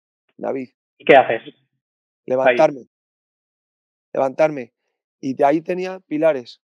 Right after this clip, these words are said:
Speaker 1: Ahí tuve a un pilar que era mi anterior pareja.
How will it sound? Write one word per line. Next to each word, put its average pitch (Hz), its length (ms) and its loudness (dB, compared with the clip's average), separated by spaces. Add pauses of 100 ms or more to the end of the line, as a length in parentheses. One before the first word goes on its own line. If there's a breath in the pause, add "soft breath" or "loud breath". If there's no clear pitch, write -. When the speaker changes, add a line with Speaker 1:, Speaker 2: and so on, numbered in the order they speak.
(360)
Speaker 1:
Ahí 151 140 -2
tuve 175 220 0
a - 20 -2
un 175 80 -8
pilar 170 260 -2
que 165 100 -8
era 170 120 -6
mi 170 100 -10
anterior 156 320 -6
pareja. 147 400 -4